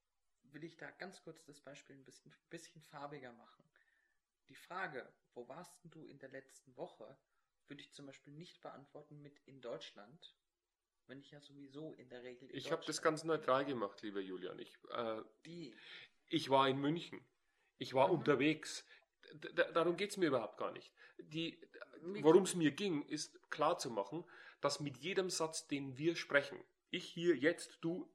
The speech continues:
Speaker 2: wann
Speaker 1: Mhm.
Speaker 2: immer, jeder von uns, im Hintergrund noch viel mehr Informationen stehen, die nicht kommuniziert werden.
Speaker 1: Und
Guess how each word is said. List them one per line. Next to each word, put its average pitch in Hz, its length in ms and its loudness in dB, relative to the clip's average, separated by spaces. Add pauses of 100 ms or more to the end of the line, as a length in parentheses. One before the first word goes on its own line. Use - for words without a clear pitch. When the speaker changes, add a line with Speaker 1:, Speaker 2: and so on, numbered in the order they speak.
(120)
Speaker 2:
wann 135 280 4
Speaker 1:
Mhm. 135 60 -4
Speaker 2:
immer, 165 360 6
jeder 165 360 4
von 113 200 -2
uns, 101 340 -8 (600)
im 170 140 4
Hintergrund 156 1040 2 (380)
noch 151 240 0
viel 196 400 -4
mehr 165 380 4
Informationen 147 840 -2
stehen, 160 680 0 (400)
die 175 220 -2
nicht 165 280 2
kommuniziert 139 580 -2
werden. - 260 -6 (340)
Speaker 1:
Und 170 280 -8